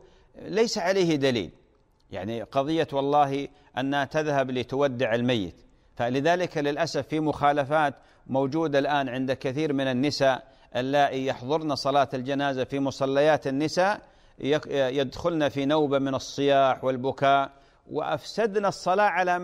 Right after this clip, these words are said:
بعض النساء القويات اللي، اللي جئن ل-،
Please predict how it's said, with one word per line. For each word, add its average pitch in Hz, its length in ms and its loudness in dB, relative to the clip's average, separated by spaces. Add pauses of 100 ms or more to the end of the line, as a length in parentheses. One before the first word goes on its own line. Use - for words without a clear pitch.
بعض 185 300 -4
النساء 180 580 0 (320)
القويات 214 680 2
اللي، 160 360 -4
اللي 151 220 -2
جئن 170 320 -2
ل-، 151 360 2